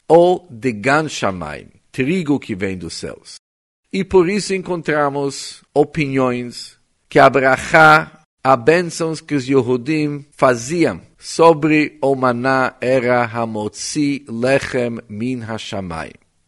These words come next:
Agradecemos Deus pelo fato que ele extraiu pão dos céus.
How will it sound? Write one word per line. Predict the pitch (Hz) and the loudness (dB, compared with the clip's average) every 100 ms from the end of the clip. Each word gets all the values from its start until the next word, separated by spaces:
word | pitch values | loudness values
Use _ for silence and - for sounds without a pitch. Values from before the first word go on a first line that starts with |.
| _ _ _ | _ _ _
Agradecemos | 120 110 107 117 107 - 160 180 185 139 | -4 -4 0 -2 -2 -6 -2 0 0 2
Deus | 143 127 117 113 - - - _ _ - | 4 4 2 -4 -10 -20 -20 _ _ -2
pelo | 123 120 | 2 2
fato | 107 - 151 151 147 147 139 | 0 2 6 6 4 -2 -2
que | - 135 - | -4 -6 -2
ele | 139 139 139 - | -2 0 -2 -2
extraiu | 131 131 - - 117 120 139 165 156 147 - - | -2 -4 -4 -6 0 2 4 4 4 2 -4 -2
pão | 151 135 131 131 _ - | 2 2 0 -10 _ -16
dos | 95 104 - - | -8 -6 -8 -14
céus. | - 87 65 - - - - | -10 -8 -10 -14 -18 -18 -20